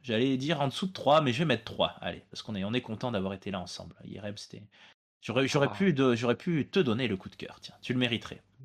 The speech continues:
Speaker 2: Oui, bah écoute, euh, on va se, on aura bien d'autres occasions de se le redonner, t'inquiète pas. L'amour,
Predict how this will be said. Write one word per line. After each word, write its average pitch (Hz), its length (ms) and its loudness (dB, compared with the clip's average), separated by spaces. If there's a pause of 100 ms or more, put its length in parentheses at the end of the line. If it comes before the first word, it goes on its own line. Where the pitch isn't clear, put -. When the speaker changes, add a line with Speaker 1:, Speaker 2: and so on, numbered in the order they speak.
(120)
Speaker 2:
Oui, 120 340 4
bah 95 300 0
écoute, 104 360 -4
euh, 98 180 2
on 110 220 0
va 113 140 6
se, - 160 -2
on 143 160 8
aura 160 180 8
bien 143 320 8
d'autres 170 380 8
occasions 160 420 8
de 143 100 4
se 135 180 -6
le 127 80 6
redonner, 131 380 2
t'inquiète 135 380 0
pas. 143 320 8 (460)
L'amour, 151 840 10